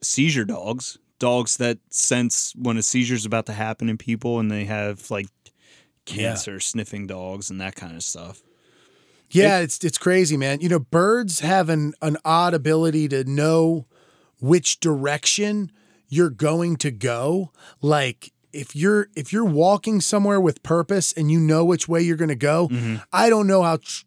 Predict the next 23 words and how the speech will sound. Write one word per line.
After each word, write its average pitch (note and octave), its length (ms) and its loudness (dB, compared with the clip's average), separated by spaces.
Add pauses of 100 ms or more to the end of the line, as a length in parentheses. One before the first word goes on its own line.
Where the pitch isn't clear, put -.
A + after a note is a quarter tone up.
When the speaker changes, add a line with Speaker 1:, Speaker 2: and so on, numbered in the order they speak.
(180)
Speaker 2:
I've F#3+ 240 4
heard G3 300 2
this G3 180 4
passed F#3 400 0
around E3 300 0
enough D3 260 0
times D3 480 0
where C3 180 0
I C3+ 140 2
don't F3+ 160 0
know E3 160 2
exactly D3+ 600 -2
how D3+ 300 0
they C#3+ 160 0
know C3 280 2
this, E3+ 320 0 (380)
but D#3 260 0
birds F#3 320 2
have F#3+ 220 2
an E3 80 0
ability E3+ 560 2
to B2+ 100 -2
sense - 600 0